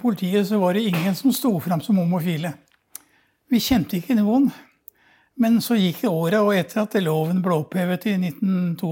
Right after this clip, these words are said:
sytti, så var det noen som begynte å, ja, vi skjønte jo at de var,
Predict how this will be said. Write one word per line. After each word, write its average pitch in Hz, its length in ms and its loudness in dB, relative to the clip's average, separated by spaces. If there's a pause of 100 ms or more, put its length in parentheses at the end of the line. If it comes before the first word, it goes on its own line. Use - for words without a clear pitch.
(100)
sytti, 294 300 -4 (1500)
så 208 140 -2 (100)
var 196 160 4
det 208 140 2
noen 175 220 0
som 214 200 0
begynte 175 380 -2
å, 190 180 0
ja, 185 120 2
vi 202 160 2
skjønte 233 520 0
jo 262 120 2
at - 120 -6
de 214 160 0
var, 165 300 0